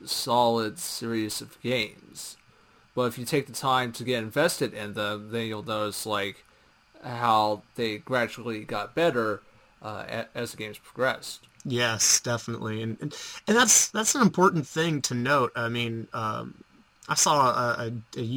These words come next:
Speaker 2: YouTuber, um, kind of going into the issues going around with, like, the Halo series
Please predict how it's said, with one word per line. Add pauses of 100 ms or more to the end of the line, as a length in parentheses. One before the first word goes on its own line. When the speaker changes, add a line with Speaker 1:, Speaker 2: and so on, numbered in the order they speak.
Speaker 2:
YouTuber,
um,
kind
of
going
into (760)
the
issues
going
around
with,
like,
the
Halo
series